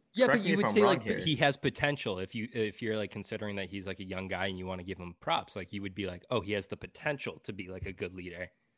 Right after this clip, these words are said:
Speaker 1: But, like, he was just outright, like, leader of the clubhouse.
Speaker 2: Wasn't the question, like, who could be a leader in the clubhouse? And he just, he went, didn't he say, like, Justin Turner and then Connor Wong?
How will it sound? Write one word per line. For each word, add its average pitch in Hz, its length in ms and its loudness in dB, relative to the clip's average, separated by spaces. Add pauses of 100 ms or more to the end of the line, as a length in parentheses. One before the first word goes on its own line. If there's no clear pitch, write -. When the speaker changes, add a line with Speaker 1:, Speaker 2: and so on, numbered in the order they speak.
(160)
Speaker 1:
But, 127 120 4
like, 110 160 2
he 214 120 2
was 180 100 2
just - 180 0
outright, 101 380 2
like, 92 200 -2 (960)
leader 107 180 0
of 117 80 0
the 135 300 4
clubhouse. 107 560 -2 (360)
Speaker 2:
Wasn't 175 300 0
the 175 80 0
question, 143 640 0
like, 107 180 4
who 127 220 0
could 120 180 -4
be 120 140 6
a 110 60 8
leader 101 280 2
in 107 80 2
the 95 80 -2
clubhouse? 113 480 2
And 110 100 0
he 101 120 2
just, 98 260 -2
he 117 160 0
went, 110 360 2
didn't 123 240 0
he 151 40 2
say, 147 180 2
like, 139 180 2
Justin 117 340 0
Turner 113 240 2
and 98 160 2
then 104 140 2
Connor 104 320 0
Wong? 104 360 0